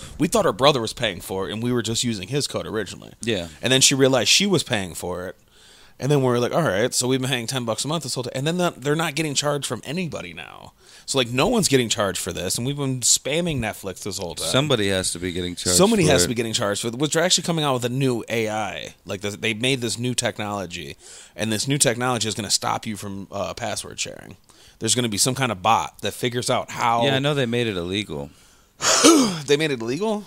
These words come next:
Speaker 1: I didn't know they made it
Speaker 2: A
Speaker 1: illegal,
Speaker 2: few,
Speaker 1: but I
Speaker 2: a couple
Speaker 1: knew
Speaker 2: years ago, they, they rolled it that it, you could be charged with a crime.
Speaker 1: Okay, so I
Speaker 2: I
Speaker 1: password
Speaker 2: think
Speaker 1: share, obviously,
Speaker 2: they might have
Speaker 1: because it's not
Speaker 2: changed
Speaker 1: my
Speaker 2: it or
Speaker 1: account.
Speaker 2: not done it.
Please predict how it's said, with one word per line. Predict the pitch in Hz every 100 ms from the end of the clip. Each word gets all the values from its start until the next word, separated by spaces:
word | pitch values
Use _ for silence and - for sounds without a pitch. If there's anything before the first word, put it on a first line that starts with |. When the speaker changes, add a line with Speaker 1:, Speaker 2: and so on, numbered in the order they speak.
| -
Speaker 1:
I | 135
didn't | 170
know | 160
they | 151
made | 139
it | 110
Speaker 2:
A |
Speaker 1:
illegal, | 117 123 156
Speaker 2:
few, | 147
Speaker 1:
but | 117
I |
Speaker 2:
a |
couple | 127 151
Speaker 1:
knew | 143
Speaker 2:
years | 123 117 120
ago, | 113 92 92 90 85
they, | 90 90 87
they | 58 92
rolled | 92 92 92
it | 87
that | 90 90
it, | 90 - _ _ _
you | - 95
could | 95
be | 90
charged | 85 - 90 87 87 - - - - -
with | -
a |
crime. | - - 87 87 90
Speaker 1:
Okay, | 101 147 120 98 110 -
so | - 135 127 113 - -
I | 147
Speaker 2:
I |
Speaker 1:
password | 131 110 - 135 110
Speaker 2:
think |
Speaker 1:
share, | 95 104
obviously, | 98 98 110
Speaker 2:
they | 123
might |
have | 113 117
Speaker 1:
because | 110
it's | 104 123
not | 127 90
Speaker 2:
changed | 85
Speaker 1:
my |
Speaker 2:
it | 87
or |
Speaker 1:
account. | 87 92
Speaker 2:
not | 92 92 -
done | 92 90
it. | 90